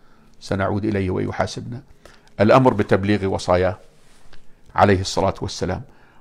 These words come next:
وأيضًا، آه، الرسول صلى الله عليه وسلم كما يقول عبد الرحمن بن معاذ التيمي قال: "خطبنا النبي صلى الله عليه وسلم ونحن بمنى".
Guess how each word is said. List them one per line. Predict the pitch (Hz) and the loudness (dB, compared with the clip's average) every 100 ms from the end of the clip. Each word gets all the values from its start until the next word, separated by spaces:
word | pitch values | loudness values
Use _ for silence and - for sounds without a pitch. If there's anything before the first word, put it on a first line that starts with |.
| - - | -2 4
وأيضًا، | 160 147 127 123 - - _ - _ - - - | 8 8 8 4 -4 -18 _ -20 _ -20 -20 -4
آه، | 104 104 101 101 101 101 95 92 87 76 76 50 - - - - - - - | 0 2 2 0 -2 -4 -6 -8 -8 -8 -8 -10 -10 -12 -14 -16 -16 -12 -6
الرسول | 113 110 - 151 | -2 0 2 0
صلى | - 110 | 2 4
الله | 120 113 107 | 6 6 6
عليه | 101 | 4
وسلم | - 113 107 98 - - - - - - - | 2 2 2 0 -8 -20 -20 -20 -20 -18 0
كما | 104 110 | 4 6
يقول | 104 127 117 101 101 - | 4 4 2 2 -2 -2
عبد | 95 98 98 | 2 2 2
الرحمن | 98 - 120 110 | 0 0 0 0
بن | 101 98 | 0 -2
معاذ | 104 101 104 95 | -2 0 0 0
التيمي | - - - 123 92 95 101 - - - - - - | -6 -4 0 2 0 -6 -10 -14 -20 -20 -20 -20 0
قال: | 113 123 110 | 6 6 6
"خطبنا | 117 - 123 120 107 107 110 | 2 4 6 6 6 4 2
النبي | 107 107 110 | -2 -2 -2
صلى | 101 - | -2 -2
الله | 90 | 0
عليه | 110 | -2
وسلم | 107 98 | -2 -2
ونحن | 101 110 - 104 | -2 -4 -4 -4
بمنى". | 98 101 104 101 | -2 -2 -2 -4